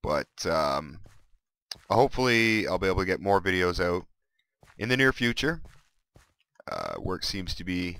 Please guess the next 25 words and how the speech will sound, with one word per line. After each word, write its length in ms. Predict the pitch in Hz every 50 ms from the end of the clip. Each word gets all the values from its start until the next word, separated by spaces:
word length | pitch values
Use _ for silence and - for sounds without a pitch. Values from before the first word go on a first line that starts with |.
| - -
slowing 420 | - - - 92 90 90 87 87
down 200 | 87 85 87 85
a 40 | 85
bit, 220 | 87 90 92 95 - _ _ - _ _ - - - - _ _ _ _ _ _ _ _ _ _ _ _ _ _ _
so 120 | - -
I'll 80 | 123 120
have 100 | 117 117
more 220 | 123 120 117 113
time 420 | - 117 107 101 101 101 104 104 101 -
to 640 | - - 98 95 92 90 90 90 90 90 90 90 - _ _ _ _ _ _ _ -
invest 480 | 95 101 98 104 101 101 98 - -
in 600 | - 71 95 95 92 90 90 87 87 87 85 85
quality 440 | - - 107 101 98 98 95 95 92
videos. 600 | 90 90 90 90 90 90 90 95 110 - - - - - - - - _ - - - _ _ _ _ _ - _ _ _ _ _ _ _ _ _ _ - _ _ _ _ _ _ - - - _ _ _ _ _ _ - -
Uh, 380 | 92 95 95 92 92 92 90
I'm 100 | 95 101
also 720 | 101 98 101 98 - 107 101 98 98 98 95 95 95 92 92 - - - _ - _ _ _ _ _ _ _ _ _ - -
working 380 | 110 107 107 - 117 110 107
on 180 | 101 98 92 90
a 320 | 85 87 90 90 90 90 87 - -
Banished 420 | 95 95 95 92 92 90 - -
tutorial 680 | - 85 - - 90 85 82 85 85 85 90 95 104 - -
at 120 | 82 -
the 60 | 85
moment 440 | 85 85 85 85 85 87 95 104 -